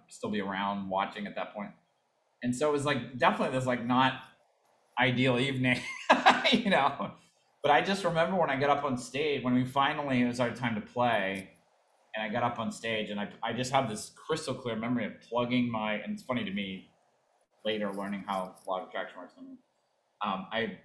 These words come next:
plugged my guitar, my electric guitar, into my amplifier,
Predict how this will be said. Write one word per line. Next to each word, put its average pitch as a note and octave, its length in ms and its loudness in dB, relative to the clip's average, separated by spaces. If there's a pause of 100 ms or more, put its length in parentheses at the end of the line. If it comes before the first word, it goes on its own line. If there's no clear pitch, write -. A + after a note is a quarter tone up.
(140)
plugged B2 300 2
my G#2 360 -2
guitar, G#2 600 0
my G2+ 120 -2
electric G#2+ 320 -4
guitar, G2+ 220 -4
into G#2+ 140 -6
my G2+ 120 -2
amplifier, G#2 800 -4